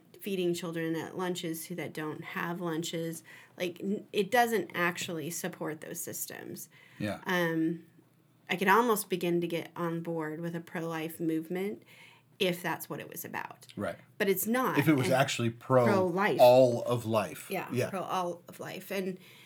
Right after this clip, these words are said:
Speaker 1: um, and including racism issues and stuff. It's just,
Speaker 2: Yeah.
Speaker 1: it's so,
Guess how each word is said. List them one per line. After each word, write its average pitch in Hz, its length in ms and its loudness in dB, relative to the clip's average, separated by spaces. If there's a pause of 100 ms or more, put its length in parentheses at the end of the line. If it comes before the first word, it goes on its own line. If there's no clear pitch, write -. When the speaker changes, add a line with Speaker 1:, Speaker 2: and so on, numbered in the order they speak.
(220)
Speaker 1:
um, 170 500 -2 (500)
and 202 160 2
including 208 800 2 (100)
racism 185 520 0
issues 165 400 -2
and 165 100 -2
stuff. 175 220 -6
It's 208 140 -4
just, 240 120 -2
Speaker 2:
Yeah. 170 180 6
Speaker 1:
it's 214 200 -2
so, 220 500 0